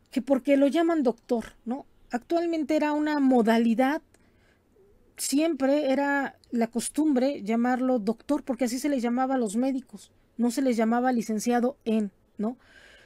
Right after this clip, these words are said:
Los médicos generalmente terminan, terminan en especialidad,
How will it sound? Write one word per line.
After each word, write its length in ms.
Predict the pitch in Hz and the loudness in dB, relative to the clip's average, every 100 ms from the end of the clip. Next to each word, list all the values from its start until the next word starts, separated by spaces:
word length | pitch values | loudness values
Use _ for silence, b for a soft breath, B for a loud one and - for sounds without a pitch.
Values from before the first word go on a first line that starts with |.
| b | b
Los 300 | 247 233 240 | 2 4 6
médicos 500 | 254 311 330 285 294 | 4 4 2 2 -2
generalmente 720 | - 262 254 277 285 285 262 277 | 0 0 2 0 0 -2 -4 -4
terminan, 640 | 254 240 285 302 254 285 _ _ _ _ | -2 -2 0 0 -2 -4 _ _ _ _
terminan 540 | - 220 247 262 262 247 | -4 0 0 0 0 0
en 220 | 214 208 | 0 -2
especialidad, 800 | 202 - 208 214 208 220 240 269 | -6 -6 -6 -2 0 0 0 -2